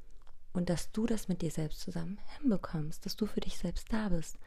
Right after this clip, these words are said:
So, so pushst du dich doch und aus so einem Zustand heraus, du bist ja dann auch ehrlich zu dir, anstatt es zu verdrängen, aus so einem Zustand heraus wirst du viel einfacher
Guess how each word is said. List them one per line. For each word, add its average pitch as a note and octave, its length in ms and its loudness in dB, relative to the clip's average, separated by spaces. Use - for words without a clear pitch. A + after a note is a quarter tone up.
So, F3 160 0
so F3 160 0
pushst - 440 0
du F3+ 40 4
dich - 200 -4
doch - 340 -2
und F3+ 380 2
aus F3+ 200 2
so A3 120 4
einem A3 340 4
Zustand - 460 0
heraus, E3+ 340 2
du - 80 -2
bist G#3+ 160 4
ja G#3 60 6
dann F#3+ 140 4
auch - 140 0
ehrlich A#3 360 2
zu - 140 -2
dir, E3 320 0
anstatt - 300 0
es - 120 -6
zu - 80 -4
verdrängen, D#3 500 -2
aus F#3 120 0
so A3+ 80 2
einem G#3+ 180 2
Zustand F#3 420 -4
heraus E3+ 560 -4
wirst F3+ 240 0
du F#3 60 0
viel - 400 2
einfacher F3+ 760 -2